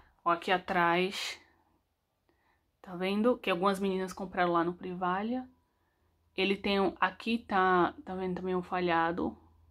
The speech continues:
Aqui também. Deixa eu ver o outro. Tá a mesma coisa o outro. É a mesma coisa, ó. Tá vendo? Só, esse aqui é pintado. E,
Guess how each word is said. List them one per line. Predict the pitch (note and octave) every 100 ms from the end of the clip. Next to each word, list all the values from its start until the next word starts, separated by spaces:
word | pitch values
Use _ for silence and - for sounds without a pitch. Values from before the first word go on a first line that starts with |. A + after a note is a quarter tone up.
| _ _ _ _
Aqui | _ _
também. | G3 E3 D#3+ E3+ G#3+ - _ - - - - - - _ - _ - -
Deixa | - -
eu |
ver | F3 F3
o | F3
outro. | F#3 G3+ G#3+ - C4+ C#4 D4+ D4+ - _ -
Tá | C#4
a |
mesma | C#4 C#4 C#4+ D4+
coisa | - F#3+ F#3+
o | G#3+
outro. | F3 - - - - - - _ - - - - _ _ _ _ _ -
É |
a | G#3
mesma | F3+ G3 A#3 B3+
coisa, | G3 C3 - -
ó. | - - - - - - - - - - - - - - - - - - - - - - - -
Tá | G3+
vendo? | F3+ F3+ G3 A#3+ A#3 -
Só, | - G3
esse | G3+ G3+
aqui | A3
é |
pintado. | G#3+ - D4+ D#4 - - - - - - - - - - -
E, | G3